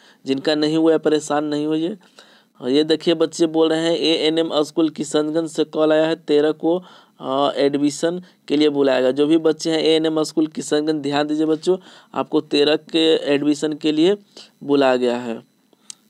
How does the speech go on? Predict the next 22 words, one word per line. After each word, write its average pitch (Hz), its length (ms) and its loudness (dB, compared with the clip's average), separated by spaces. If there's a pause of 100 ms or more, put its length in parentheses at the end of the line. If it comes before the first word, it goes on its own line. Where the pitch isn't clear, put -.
(120)
आगे 135 280 0
बात 151 280 0
करें 160 280 0
तो 180 280 -4 (360)
देखिए, 139 280 0
"मुझे 156 420 0
फिजियोथेरेपी 160 1200 0 (300)
मिला 147 280 2
है 165 260 2 (400)
छपरा 151 500 0
में, 127 200 -4 (380)
पीएमआई 160 600 2
सदर 156 340 0
हॉस्पिटल 156 640 0
छपरा 147 500 -2
सारण 151 460 0
में 170 180 -4 (300)
फिजियोथेरेपी 151 760 0
and 147 260 -2
other 143 340 0
course 147 440 -2
का 170 280 -2